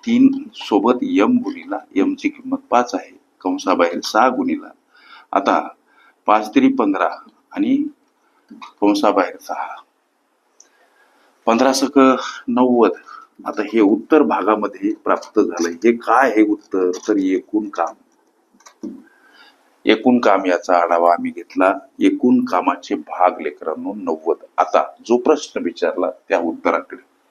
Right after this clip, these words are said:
चार पुरुष दहा महिला मिळून ते काम किती दिवसात पूर्ण करतील?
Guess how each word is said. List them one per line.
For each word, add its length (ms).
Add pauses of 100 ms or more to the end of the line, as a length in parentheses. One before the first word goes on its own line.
(400)
चार 220
पुरुष 480
दहा 200
महिला 340
मिळून 260 (100)
ते 80
काम 260 (340)
किती 220
दिवसात 360 (120)
पूर्ण 220
करतील? 420